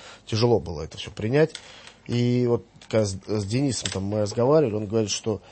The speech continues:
Юля, вот, ну, она, он, она очень мудрая, э, была жена, очень у-, мудрая мама, и она уже заранее, ну, понятное дело, она вряд ли готовила к своей собственной там,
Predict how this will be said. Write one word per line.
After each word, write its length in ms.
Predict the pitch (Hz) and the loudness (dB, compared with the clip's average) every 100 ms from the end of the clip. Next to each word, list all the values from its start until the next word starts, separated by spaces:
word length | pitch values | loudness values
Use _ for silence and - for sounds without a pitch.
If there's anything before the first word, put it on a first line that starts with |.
| - _ | -20 _
Юля, 320 | 104 127 165 139 | -2 2 2 2
вот, 160 | 127 - | -2 -2
ну, 120 | 151 | 2
она, 160 | 127 127 - | 4 2 2
он, 160 | 151 143 | 2 4
она 160 | 127 147 | 6 6
очень 320 | 147 104 98 | 6 4 -2
мудрая, 560 | 104 101 92 87 78 78 - | -4 -4 -6 -6 -6 -10 -10
э, 180 | 82 87 | -8 -8
была 340 | 82 92 92 | -6 -4 -4
жена, 400 | 95 101 123 139 | -4 -4 -2 0
очень 340 | 131 98 - 98 | -2 -6 -8 -8
у-, 160 | 98 - | -8 -6
мудрая 340 | 117 101 98 | -6 -4 -4
мама, 360 | 98 131 131 95 - - - | 0 0 0 -4 -12 -16 -2
и 60 | |
она 280 | 113 135 135 - | 2 4 2 0
уже 480 | 127 120 147 131 95 | -4 4 4 4 0
заранее, 540 | 104 127 143 160 127 | 2 4 8 6 4
ну, 120 | 95 | -2
понятное 420 | 113 147 165 160 120 | 0 2 2 0 0
дело, 240 | 131 113 | 2 2
она 140 | 110 | 0
вряд 340 | 104 113 131 - | -2 0 0 0
ли 60 | |
готовила 400 | 98 98 113 98 | -8 -4 -4 -4
к 80 | 98 | -6
своей 300 | - 110 107 | -2 0 0
собственной 540 | 98 92 - 92 95 92 | -2 -8 -10 -10 -8 -8
там, 300 | - 90 | -8 -8